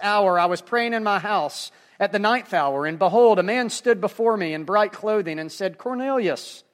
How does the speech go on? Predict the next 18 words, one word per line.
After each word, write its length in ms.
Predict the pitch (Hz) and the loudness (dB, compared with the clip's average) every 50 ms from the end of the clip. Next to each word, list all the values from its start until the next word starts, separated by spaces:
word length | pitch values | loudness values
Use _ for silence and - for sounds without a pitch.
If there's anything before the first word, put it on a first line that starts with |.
| _ _ _ _ _ _ _ _ | _ _ _ _ _ _ _ _
your 160 | - 185 208 202 | -2 -2 -2 -2
prayer 380 | - - 254 277 285 269 240 | -2 -2 2 4 4 4 4
has 160 | 220 233 226 | 4 2 0
been 180 | - 233 220 208 | -2 -4 -4 -2
heard, 360 | 175 190 220 220 214 196 180 | -2 -2 0 0 0 0 0
and 120 | 180 190 190 | -2 -2 -4
your 160 | 196 196 - | -4 -6 -4
alms 380 | 208 233 254 254 247 233 202 - | -2 0 2 2 2 0 -2 -6
have 100 | 190 165 | -6 -4
been 160 | 202 208 202 | -4 -4 -2
remembered 460 | 196 196 190 196 214 214 202 196 170 | -2 -2 -2 -2 -2 -2 -2 -2 -2
before 320 | 185 180 - 196 196 175 165 | -4 -6 -4 -4 -4 -4 -2
God. 460 | 151 170 170 165 156 139 127 120 - _ _ _ _ _ _ - - | -4 -2 -2 -2 -2 -2 -4 -6 -10 _ _ _ _ _ _ -20 -20
Th-, 100 | 196 - _ | -20 -18 _
send 500 | - - - - 254 269 285 294 285 254 | -10 -10 -8 -4 -2 0 0 2 2 0
therefore 640 | 247 190 196 214 214 220 196 - - 208 214 214 202 | -2 0 0 2 2 2 0 -2 -2 0 2 2 2
to 140 | 208 202 190 | 0 -4 -6
Joppa 640 | 165 151 202 208 226 226 226 202 170 156 175 175 | -4 -2 0 0 0 0 2 2 2 2 2 -2